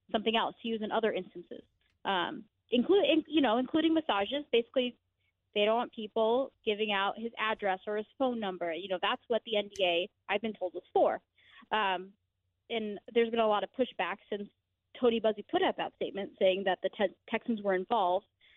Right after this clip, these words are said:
that, you know, how could we have known this is what he would use it for? So they have not made an official comment on this. Um, but again, we haven't seen any amended lawsuits with the Texans or any other defendants added.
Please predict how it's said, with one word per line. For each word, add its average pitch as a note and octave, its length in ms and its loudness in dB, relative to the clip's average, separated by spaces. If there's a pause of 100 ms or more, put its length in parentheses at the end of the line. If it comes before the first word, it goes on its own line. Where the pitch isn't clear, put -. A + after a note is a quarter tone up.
(220)
that, F#3 380 0
you A3 140 0
know, F#3 300 0
how A3+ 140 -4
could A3+ 160 -6
we G#3+ 80 -6
have G3 120 -4
known F#3 280 -2
this G3 180 -10
is F#3 60 -16
what F#3 120 -2
he F3 60 -2
would F3 160 -4
use F#3 180 -16
it - 180 -4
for? - 200 -8 (520)
So G#3+ 360 2
they A3+ 100 2
have A3+ 200 0
not A3 260 -2
made G#3 180 -2
an G3 120 -8
official G3+ 380 -12
comment G#3+ 340 -4
on G#3 180 -6
this. G#3 180 -4 (200)
Um, F#3 340 -6 (560)
but C4+ 160 2 (140)
again, A#3+ 300 0
we B3 180 -4
haven't E4 240 -4 (160)
seen A3 480 -2 (460)
any A3 360 2
amended A3 400 2
lawsuits - 480 -2 (160)
with A3 140 2 (140)
the G3 140 -8
Texans G#3 380 -4
or G3+ 180 0
any C4+ 220 2
other A3+ 220 4
defendants F#3+ 500 -4
added. - 300 -6